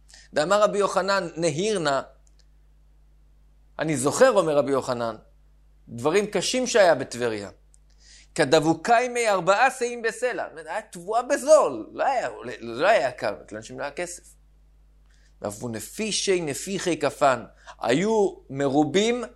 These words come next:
נפיחי כפן, אלה שהבטן שלהם התנפחה מרוב רעב. בטבריה, מדלית איסר, כי לא היה להם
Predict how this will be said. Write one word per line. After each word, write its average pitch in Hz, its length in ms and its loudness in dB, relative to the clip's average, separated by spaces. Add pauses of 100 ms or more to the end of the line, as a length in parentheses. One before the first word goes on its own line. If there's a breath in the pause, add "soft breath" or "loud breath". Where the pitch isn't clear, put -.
(300 soft breath)
נפיחי 196 480 2
כפן, 180 380 2
אלה 185 160 0
שהבטן 156 1120 -2
שלהם 156 200 -2
התנפחה 147 400 -4
מרוב 160 300 -2
רעב. 160 400 2 (2000)
בטבריה, 139 640 0 (460)
מדלית 113 520 -4
איסר, 131 320 -4
כי 120 100 -12
לא 117 60 -2
היה 131 120 -2
להם 120 60 -10